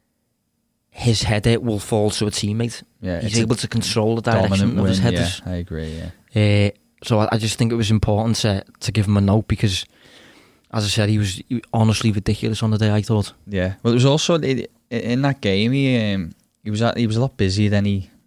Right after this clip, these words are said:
Speaker 2: he usually is, isn't he? I, I, I noticed o-, only this season. Although with it, with, with, we're coming into, f-, what, seven league games now, so we are getting a decent sample, plus there's cup games in there, and he had twenty defensive du-, duels.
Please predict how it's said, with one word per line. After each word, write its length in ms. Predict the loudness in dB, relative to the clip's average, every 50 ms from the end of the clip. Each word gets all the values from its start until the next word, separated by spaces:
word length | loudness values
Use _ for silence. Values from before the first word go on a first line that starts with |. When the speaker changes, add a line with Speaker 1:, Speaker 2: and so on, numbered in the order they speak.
| _ _
Speaker 2:
he 100 | -6 -4 -4 -4
usually 540 | -2 -2 -2 0 0 0 0 -2 -2 0 0
is, 140 | 0 0 0
isn't 160 | 0 0 2
he? 80 | 2 2
I, 220 | 2 2 0 0 -2
I, 120 | -2 -2
I 20 |
noticed 480 | 0 0 0 0 0 0 -2 -2 -4 -4 _ -2
o-, 160 | -2 0 2
only 360 | 4 4 4 4 4 2 0 -2 -8 _ _ _ _ _ -20 -10 -4
this 160 | -4 -2 0
season. 540 | 0 0 0 0 0 0 0 0 0 -2 -4 -6 -14 -12 -4 0
Although 200 | 2 2 4 4
with 160 | 4 4 2
it, 100 | 2 2
with, 180 | 2 0 0 2
with, 220 | 0 0 0 -2 -6 -20 -20 _ _ _ _ -6
we're 80 | -2
coming 220 | 0 2 4 4 4
into, 200 | 2 2 2 0
f-, 200 | 0 -2 -6 -14 -12 -14 -12 -8
what, 240 | -4 -2 -2 -2 -2
seven 340 | -2 0 0 2 2 4 4
league 240 | 4 4 2 2 2
games 300 | 0 2 2 2 2 2
now, 160 | 2 2 2
so 180 | 0 0 0 0
we 160 | 0 2 2
are 200 | 2 2 2 2
getting 180 | 0 0 0 -2
a 40 | -2
decent 320 | -2 -2 -4 -2 -4 -4
sample, 420 | -4 -4 -4 -4 -4 -4 -4 -4 -4
plus 260 | -2 -4 -6 -4 -4
there's 100 | -8 -8
cup 220 | -8 -10 -10 -6
games 300 | -2 -2 0 0 0 2
in 140 | 2 2 2
there, 260 | 2 2 2 2 2
and 180 | 2 0 0 -2 -6 -14 -20 -20 -20 -20 -20 -20 -20 _ _
he 80 | 0
had 100 | 0 0
twenty 420 | 0 0 0 2 2 2 4 2 2
defensive 520 | 2 2 2 2 0 0 0 -4 -6 -4
du-, 240 | -4 -4 -2 -2 -4
duels. 720 | -4 -8 -6 -4 -2 0 0 2 2 0 0 0 -2 -6